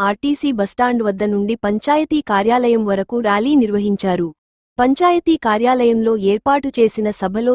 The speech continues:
ఎమ్మెల్యే మాట్లాడుతూ సచివాలయ సిబ్బంది స్వచ్ఛ ఆంధ్ర కార్యక్రమంలో పాల్గొనాలని, పాల్గొనకపోతే క్రమశిక్షణ చర్యలు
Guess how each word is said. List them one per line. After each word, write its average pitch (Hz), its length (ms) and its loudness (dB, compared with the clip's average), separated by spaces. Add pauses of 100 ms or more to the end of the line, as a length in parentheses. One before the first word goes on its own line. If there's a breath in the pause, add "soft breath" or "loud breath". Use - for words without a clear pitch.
ఎమ్మెల్యే 254 440 2
మాట్లాడుతూ 226 680 0
సచివాలయ 262 680 0
సిబ్బంది 226 480 -2
స్వచ్ఛ 208 480 -6
ఆంధ్ర 240 320 0
కార్యక్రమంలో 214 800 0 (100)
పాల్గొనాలని, 202 680 0 (480)
పాల్గొనకపోతే 269 880 2
క్రమశిక్షణ 262 680 -2
చర్యలు 226 420 0